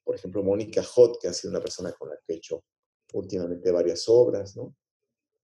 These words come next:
Y luego está armado, pues, es un armado de textos, de imágenes, de, de, de música, que va creando un discurso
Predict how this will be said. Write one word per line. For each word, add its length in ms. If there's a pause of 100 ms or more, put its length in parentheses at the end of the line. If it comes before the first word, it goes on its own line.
(560)
Y 140
luego 240
está 160
armado, 420
pues, 500
es 200
un 100
armado 480
de 140
textos, 680
de 60
imágenes, 1120 (480)
de, 800 (340)
de, 220 (120)
de 140
música, 1040 (1500)
que 100
va 180
creando 380
un 80
discurso 1040